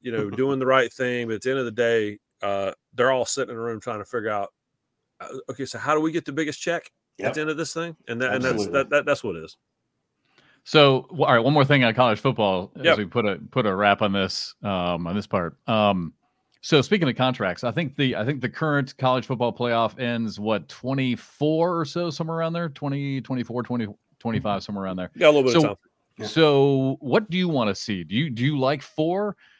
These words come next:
Speaker 3: Do you want eight? Do you want twelve? I, I, I, I did a morning show in Kansas City,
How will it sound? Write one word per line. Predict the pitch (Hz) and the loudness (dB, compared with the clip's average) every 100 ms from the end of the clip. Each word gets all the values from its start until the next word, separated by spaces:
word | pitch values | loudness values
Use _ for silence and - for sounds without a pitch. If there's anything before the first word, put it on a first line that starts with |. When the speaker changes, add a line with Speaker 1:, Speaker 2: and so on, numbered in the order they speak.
| _ | _
Speaker 3:
Do | 131 | 0
you | 127 | 2
want | 123 120 | 2 2
eight? | 127 175 170 | 0 0 -2
Do | 110 | -4
you | 123 | -2
want | 117 101 | -2 -2
twelve? | 143 151 160 | 0 2 2
I, | 156 | 2
I, | 131 123 127 | 0 -6 -6
I, | 131 - _ _ _ | -8 -8 _ _ _
I | 139 | 0
did | 196 135 | 2 2
a | |
morning | 117 135 135 | 0 0 -2
show | - 101 | -2 -4
in | 92 | -4
Kansas | 113 104 90 | -6 -6 -8
City, | - 113 95 | -8 -6 -6